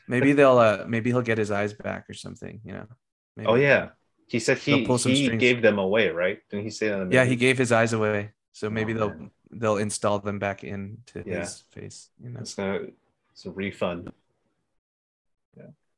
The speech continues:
Speaker 1: Oh, man, I, I gotta say, sorry, we were, we were, like, going off the rails. I loved his doorbell, uh, contraption.
Speaker 2: Oh,
Speaker 1: Yeah.
Speaker 2: yeah.
Speaker 1: That was
Speaker 2: Yeah.
Speaker 1: hilarious. I loved it.
Speaker 2: That was
Speaker 1: So
Speaker 2: great.
Speaker 1: genius.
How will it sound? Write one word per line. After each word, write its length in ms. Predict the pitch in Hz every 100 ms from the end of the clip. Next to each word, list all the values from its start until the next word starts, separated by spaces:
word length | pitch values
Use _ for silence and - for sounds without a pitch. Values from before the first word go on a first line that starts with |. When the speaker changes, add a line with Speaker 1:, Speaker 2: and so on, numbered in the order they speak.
| -
Speaker 1:
Oh, 200 | 170 175
man, 340 | 160 180 123 -
I, 180 | 135 - 123
I 40 |
gotta 260 | 135 127 117
say, 300 | 123 110 -
sorry, 380 | - 104 101 98
we 120 | 90
were, 140 | 120 110 110
we 100 | 117
were, 60 |
like, 220 | 104 104
going 200 | 98 107
off 140 | 101 -
the 60 |
rails. 220 | 104 98 -
I 100 | 127
loved 300 | 120 131 139
his 160 | 143 101
doorbell, 640 | 110 107 107 101 98 113 - -
uh, 300 | 101 78 -
contraption. 680 | - 101 104 95 92 90 110 _ _ _ _ _ -
Speaker 2:
Oh, 180 | 143 156
Speaker 1:
Yeah. 140 | 175
Speaker 2:
yeah. 420 | 220 233 175 90 - - _ 120
Speaker 1:
That 80 |
was 120 | 127 127
Speaker 2:
Yeah. 120 | 123
Speaker 1:
hilarious. 500 | 113 113 101 101 -
I 60 | 104
loved 240 | 110 104
it. 120 | 98 - _ -
Speaker 2:
That 100 | 113
was 160 | 117 113
Speaker 1:
So 60 | -
Speaker 2:
great. 280 | 104 95
Speaker 1:
genius. 520 | 82 131 120 104 -